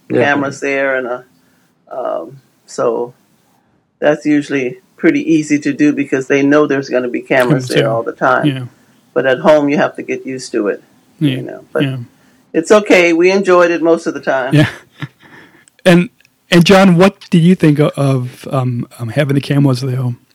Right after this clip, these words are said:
Speaker 3: when, uh, and, and following you around?
Speaker 1: Um, it, it was cool. I mean, you know, I didn't have a problem. I mean, it was cool. Like, I didn't have a problem with that at all. So, whenever the, like, whenever the cameras,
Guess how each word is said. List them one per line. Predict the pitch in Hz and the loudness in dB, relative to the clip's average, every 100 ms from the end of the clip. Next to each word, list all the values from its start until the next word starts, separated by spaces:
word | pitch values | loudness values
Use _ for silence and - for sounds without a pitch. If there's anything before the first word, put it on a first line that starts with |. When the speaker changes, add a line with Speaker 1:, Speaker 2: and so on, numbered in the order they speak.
| _ - | _ -4
Speaker 3:
when, | 143 - | -4 -4
uh, | 143 | -4
and, | 147 139 143 - - - | 0 0 -2 -8 -18 -6
and | 143 | -2
following | 135 135 135 | 2 2 4
you | 135 135 | 2 0
around? | 131 127 _ _ _ _ _ _ _ _ _ _ _ _ _ | -4 -8 _ _ _ _ _ _ _ _ _ _ _ _ _
Speaker 1:
Um, | - 147 147 143 135 135 | 2 4 4 2 -2 -4
it, | 95 - | -8 -4
it | 170 | 0
was | 165 180 | 0 2
cool. | 165 151 160 165 160 - | 4 4 2 -4 -12 -12
I | 147 | -6
mean, | 143 139 147 147 | -4 -4 -4 -6
you | |
know, | 143 131 | -4 -2
I | 131 | -2
didn't | 135 147 | -4 -6
have | 143 | -6
a | 131 | -6
problem. | 120 135 135 123 113 - _ _ _ | -4 -4 -4 -8 -14 -20 _ _ _
I | 147 | -8
mean, | 139 | -8
it | |
was | 143 | -8
cool. | 139 139 135 131 | -2 0 0 2
Like, | 131 127 120 - _ _ _ _ _ _ _ _ - | 2 2 -2 -10 _ _ _ _ _ _ _ _ -12
I | |
didn't | 131 143 | -8 -4
have | 151 139 | -2 -2
a | 131 | -4
problem | 123 131 127 123 120 117 - _ _ - | 0 0 0 -2 -6 -8 -16 _ _ -4
with | 127 117 | -4 0
that | 123 113 | 0 0
at | 110 | 0
all. | 117 113 104 | 0 -2 -4
So, | - 110 107 104 104 _ _ _ _ _ _ _ - | -6 -6 -6 -8 -16 _ _ _ _ _ _ _ -8
whenever | 123 127 131 127 127 | -2 0 2 2 0
the, | 123 120 - - - | -2 -6 -10 -12 -4
like, | 123 | -2
whenever | 113 123 127 127 | -2 -2 -4 -4
the | 113 | -8
cameras, | 127 127 120 123 | -8 -6 -6 -8